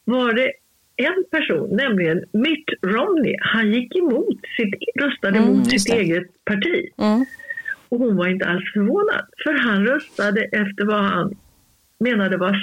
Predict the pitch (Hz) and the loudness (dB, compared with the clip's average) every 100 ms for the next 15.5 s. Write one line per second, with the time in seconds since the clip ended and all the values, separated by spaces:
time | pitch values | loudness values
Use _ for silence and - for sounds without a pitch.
0 | 262 - - - - - _ 202 208 233 | -2 -4 -8 -12 -12 -12 _ 2 4 6
1 | 240 226 - 202 202 196 196 196 247 214 | 6 4 2 0 0 0 -2 -2 0 2
2 | 190 185 185 170 175 _ - 190 165 - | 2 2 2 0 -4 _ -2 0 0 -4
3 | _ _ _ 185 185 196 302 - - - | _ _ _ -4 0 0 0 -4 -10 -8
4 | - 240 214 196 190 208 196 156 143 - | 0 4 4 4 6 6 6 4 2 0
5 | - - _ _ _ _ _ _ _ 160 | -4 -16 _ _ _ _ _ _ _ 0
6 | 175 180 - 190 196 214 214 160 156 165 | 2 4 4 4 4 4 4 2 0 -4
7 | - - 202 233 208 - - _ - - | -12 -4 0 2 0 -4 -16 _ -20 -14
8 | - - 208 180 170 202 - 262 220 285 | -10 2 4 6 6 4 2 2 4 4
9 | - 349 185 - - - - 254 330 294 | 6 6 6 2 -6 -2 4 6 4 2
10 | - 220 269 269 - 240 254 - 208 202 | -4 4 6 6 2 2 2 4 2 4
11 | 202 175 165 - - 247 277 277 285 285 | 4 4 0 0 2 6 6 6 4 6
12 | 285 262 277 254 254 254 233 254 233 226 | 6 6 4 4 6 6 6 6 6 4
13 | - 226 214 240 294 285 285 - 214 - | 4 2 4 6 8 8 6 4 -2 -2
14 | - 214 233 - - 240 185 - 202 196 | 2 2 2 0 2 2 4 4 6 6
15 | 196 170 175 175 175 | 6 6 6 6 4